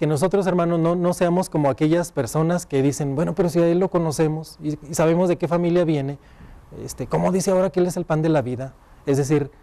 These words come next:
murmuraron y, y, y medio criticaron y, y dudaron. Bueno, pues que nosotros no, porque creemos que Jesús es la verdad y que él nos dice la verdad,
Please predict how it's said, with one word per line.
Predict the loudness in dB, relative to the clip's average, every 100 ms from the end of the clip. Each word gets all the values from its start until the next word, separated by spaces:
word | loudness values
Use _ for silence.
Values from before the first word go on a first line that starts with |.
| -20 -20 -12
murmuraron | -4 -2 0 0 2 2 2 2 0 -2
y, | -4 -6 -10 -18 -20 -14
y, | -2 0 0 0
y | 0
medio | 0 2 0
criticaron | 2 0 -2 -4 -2 0 2 0 0 -2 -4
y, | -6 -6 -6 -2
y | 2
dudaron. | 2 2 2 2 0 0 -4 -12 -20 -16 -4
Bueno, | -2
pues | 0 0
que | -2
nosotros | 0 0 2 2
no, | 0 -2 -10 _ _ _ -10
porque | -2 -4 -2 0
creemos | 2 2 0
que | -2
Jesús | -2 0 2 2
es | 2
la | 2
verdad | 2 2 2 0 -4
y | -10
que | -4 -2
él | -2
nos | 0 0
dice | 0 0
la | 2 2
verdad, | 2 2 0 -2